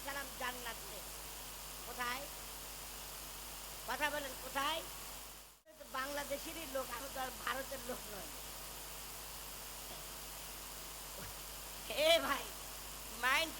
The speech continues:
করলে বলবো না। কয়েকদিন আগে ছেলে পেলে ছোট্ট, বিশ্বাস করবেন না, ছোট্ট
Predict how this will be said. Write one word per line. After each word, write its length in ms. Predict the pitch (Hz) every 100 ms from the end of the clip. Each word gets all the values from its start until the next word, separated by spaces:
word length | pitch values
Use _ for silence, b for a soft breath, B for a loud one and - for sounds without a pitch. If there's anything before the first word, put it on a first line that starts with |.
| -
করলে 300 | 277 269 277
বলবো 400 | 269 233 269 262
না। 220 | 240 247 - - - - - - - - - - - - - -
কয়েকদিন 460 | 254 285 262 285 254
আগে 360 | 254 294 302 226 - - - - - - - - - - -
ছেলে 300 | 285 320 330 320
পেলে 240 | 311 302 285
ছোট্ট, 360 | 330 330 - - 233 - - - - - - - - - - - - - - - - -
বিশ্বাস 420 | 311 - 302 294 -
করবেন 260 | 277 262 269
না, 120 | 254 247 -
ছোট্ট 280 | 311 -